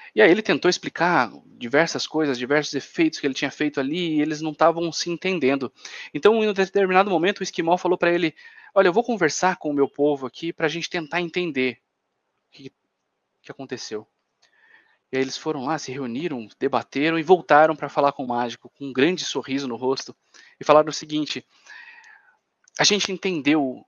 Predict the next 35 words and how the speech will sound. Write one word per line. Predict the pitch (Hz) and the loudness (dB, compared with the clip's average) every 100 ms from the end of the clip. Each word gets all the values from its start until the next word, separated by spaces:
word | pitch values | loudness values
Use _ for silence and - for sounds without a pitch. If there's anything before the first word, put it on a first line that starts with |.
| - | -20
o | |
que | 135 147 | -4 -2
é | |
que | 135 143 | -2 -6
você | 135 139 | -8 -8
faz. | 120 123 113 110 - - - _ _ _ _ _ _ _ - | -8 -4 -4 -4 -10 -10 -12 _ _ _ _ _ _ _ -10
A | 131 | -6
gente | 165 160 | -6 -6
entendeu | 170 170 147 160 151 | -4 -4 0 0 -2
que | - 156 147 131 _ _ _ _ _ | -4 -4 -2 -6 _ _ _ _ _
o | - | -12
seu | - 196 | -2 0
povo | 202 160 165 156 123 98 _ _ _ _ _ _ _ _ _ _ _ _ - | 0 0 2 0 -4 -16 _ _ _ _ _ _ _ _ _ _ _ _ -18
esqueceu | 143 - 165 - 165 165 131 - | -12 -8 -8 -4 -2 -2 -4 -12
o | 135 | -16
que | 180 | -10
que | 170 | -6
é | |
realmente | 127 151 160 165 - | -6 -8 -10 -10 -10
mágico | 147 131 139 127 127 139 | -4 -2 -2 -4 -12 -14
na | 131 | -14
vida. | 110 110 101 98 _ _ _ _ _ _ _ _ _ _ _ - | -14 -16 -16 -20 _ _ _ _ _ _ _ _ _ _ _ -12
E | |
o | 135 | -12
que | 151 | -10
você | 151 - | -10 -10
faz | 147 - 127 135 - - _ _ _ _ _ | -8 -2 -2 -2 -12 -18 _ _ _ _ _
é | - | -4
lembrar | 143 139 127 139 143 | -2 -2 0 2 2
eles | 123 120 - - - _ _ _ | 0 -2 -6 -12 -14 _ _ _
sobre | - - 120 110 | -18 -16 -12 -14
isso. | 104 - - _ _ _ _ | -12 -14 -16 _ _ _ _
Que | - | -16
bela | - 120 139 | -6 -4 -4
ideia, | 107 110 110 107 | -8 -8 -10 -14